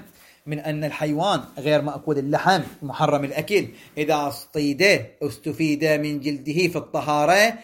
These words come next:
هذا وين؟ إذا صيد بالسلاح. وأما إذا كان الاصطياد بالكلب ففي تحقق الذكاة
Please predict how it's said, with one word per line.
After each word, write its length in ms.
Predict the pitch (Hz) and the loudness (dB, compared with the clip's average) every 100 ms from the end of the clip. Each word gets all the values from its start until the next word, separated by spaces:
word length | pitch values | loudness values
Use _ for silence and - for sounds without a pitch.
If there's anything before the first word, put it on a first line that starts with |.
| - | -8
هذا 140 | 151 156 | -2 2
وين؟ 340 | 165 240 156 - | 4 2 0 -2
إذا 280 | 160 165 147 | 0 2 2
صيد 300 | - 202 262 | -2 -2 0
بالسلاح. 800 | 214 165 160 147 262 285 - - _ _ _ _ _ _ _ _ - - - | 0 -2 -2 2 4 2 0 -10 _ _ _ _ _ _ _ _ -20 -20 -8
وأما 460 | 151 214 269 269 240 | -2 -2 2 2 4
إذا 540 | 220 220 208 196 190 180 - _ _ _ 160 | 8 8 8 8 4 0 -6 _ _ _ -2
كان 320 | 185 196 190 | 2 4 4
الاصطياد 580 | 180 175 165 180 180 175 | 0 -4 -4 2 4 4
بالكلب 460 | 170 - - 170 165 - - - - - _ | 2 -2 2 4 4 0 -10 -12 -12 -12 _
ففي 280 | - 151 147 | -8 -4 -6
تحقق 500 | 143 135 196 185 160 | -6 -8 -8 -6 -6
الذكاة 560 | 143 120 135 170 180 | -8 -8 -8 -2 -2